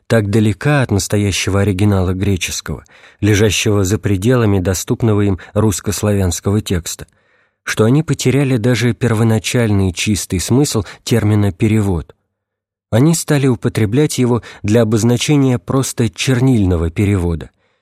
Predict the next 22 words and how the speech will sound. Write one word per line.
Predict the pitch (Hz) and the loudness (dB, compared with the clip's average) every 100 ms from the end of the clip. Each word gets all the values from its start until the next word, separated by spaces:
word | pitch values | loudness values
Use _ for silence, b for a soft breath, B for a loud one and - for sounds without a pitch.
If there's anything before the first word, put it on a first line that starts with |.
| _ | _
переноса | 123 117 117 113 95 104 | 0 4 4 2 0 -4
букв | 95 107 85 - | 0 -2 -2 -6
и | |
слов | 98 135 156 - B B | -4 0 0 -2 B B
с | - | -2
одного | 104 110 131 | 2 2 2
листа | 160 135 - 127 | 0 -2 -2 0
бумаги | 113 113 113 98 85 B | 2 2 0 -2 -6 B
на | 107 107 | 0 0
другой. | 104 98 82 73 67 _ _ _ _ _ _ _ _ _ _ _ _ _ | 0 -2 -2 -6 -8 _ _ _ _ _ _ _ _ _ _ _ _ _
Эта | 110 - 113 | -2 0 -2
степень | - - 110 107 98 | 0 0 0 2 0
беспомощного | 98 - 120 101 92 104 98 | 0 -2 0 0 0 0 0
невежества | 104 117 131 135 90 - 71 - B B B B | 2 2 0 -2 -4 -8 -14 -16 B B B B
была | 104 117 135 | 0 2 2
одним | 131 135 | 2 2
из | 127 - | 2 0
симптомов | 120 104 - 135 127 113 - - | -2 -2 0 0 0 -2 -6 -2
неслышно | 110 107 - 135 139 113 | 0 0 0 -2 0 -2
приближавшейся | 98 107 90 95 87 131 - 117 101 110 B B | 0 0 0 0 0 -2 -2 -4 -2 -4 B B
церковной | - 104 92 110 104 104 | -4 -4 -2 -2 0 0
катастрофы, | 95 107 104 - 107 90 76 - | 0 -4 -4 -4 -4 -4 -6 -12